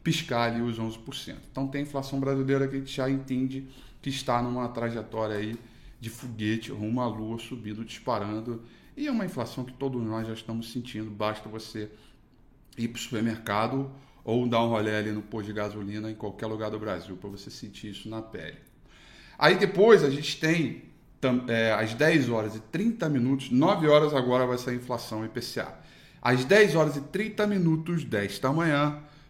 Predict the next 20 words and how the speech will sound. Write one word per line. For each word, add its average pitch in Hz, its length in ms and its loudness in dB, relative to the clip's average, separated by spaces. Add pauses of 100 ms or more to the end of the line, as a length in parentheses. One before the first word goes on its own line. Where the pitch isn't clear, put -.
vamos 147 520 0
conhecer 135 800 -2
os 135 240 0
dados 113 640 -2 (140)
de, 135 360 -6 (600)
é, 107 580 -2
C - 240 -8
P 151 200 -8
I, 104 360 2
que - 100 -8
é 117 40 -2
a 117 40 -2
inflação 123 560 -4
oficial 120 800 -4
dos 135 280 -2
Estados 131 460 -4
Unidos. 160 340 -8
Aí, 180 420 -4
meu 202 100 -2
amigo, 113 480 -2